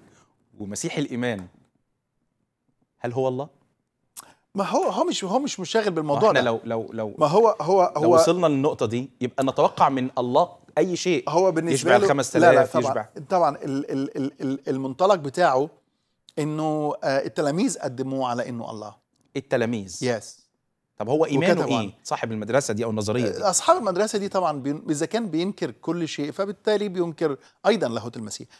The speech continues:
Speaker 2: عشان كده لما ب-، أنا، يعني أنا، أنا متوقع ال-، إنه ال-، ال-، الدايرة اللي جاية.
Speaker 1: الكلام حضرتك بتقوله ده خطير
Speaker 2: أنا،
Speaker 1: جدًا.
Speaker 2: أنا عارف.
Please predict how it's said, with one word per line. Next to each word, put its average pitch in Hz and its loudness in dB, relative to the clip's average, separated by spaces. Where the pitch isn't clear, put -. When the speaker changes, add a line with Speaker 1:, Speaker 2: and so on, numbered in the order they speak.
Speaker 2:
عشان - -6
كده 233 4
لما 190 2
ب-، 147 -2
أنا، 147 -4
يعني 139 -2
أنا، 143 -4
أنا 127 -6
متوقع 127 0
ال-، 135 -2
إنه 135 -2
ال-، 131 -6
ال-، 127 -4
الدايرة 156 2
اللي 135 0
جاية. 104 -8
Speaker 1:
الكلام 143 -8
حضرتك 139 -8
بتقوله 131 -8
ده 131 -6
خطير 127 -10
Speaker 2:
أنا، 117 0
Speaker 1:
جدًا. - -2
Speaker 2:
أنا 180 2
عارف. 208 0